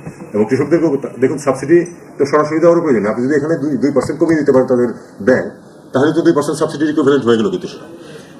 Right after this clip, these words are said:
প্লাস এরপর যদি দেখা যায় তারা কম্পিটিশনে টিকতে পারছেন না, তাহলে, আহ, সাবসিডি দেওয়া যেতেই পারে। কারণ এই সাবসিডি আমাদেরকে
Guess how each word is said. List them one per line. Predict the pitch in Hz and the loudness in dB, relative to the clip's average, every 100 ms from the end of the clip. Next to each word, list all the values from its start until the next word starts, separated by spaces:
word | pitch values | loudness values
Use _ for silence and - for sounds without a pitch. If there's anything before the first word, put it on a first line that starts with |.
| - | -8
প্লাস | - 185 170 | 2 2 2
এরপর | 165 160 | 0 2
যদি | 170 | 4
দেখা | 165 151 | 4 4
যায় | 151 151 | 0 2
তারা | 147 | 2
কম্পিটিশনে | 147 131 151 | 0 0 -2
টিকতে | 143 - | -2 0
পারছেন | 127 127 139 | 0 2 0
না, | 95 | 0
তাহলে, | 135 151 | 0 0
আহ, | 160 135 151 147 | 0 -2 -2 -4
সাবসিডি | 151 - | -4 -2
দেওয়া | 165 156 | 2 2
যেতেই | 156 170 | 2 2
পারে। | 175 101 - - - - - - - - - - | 2 0 -8 -20 -20 -20 -20 -20 -20 -20 -10 0
কারণ | 135 147 | 0 2
এই | 147 170 | 2 2
সাবসিডি | 170 - 185 | 2 2 2
আমাদেরকে | 170 170 180 | 2 2 2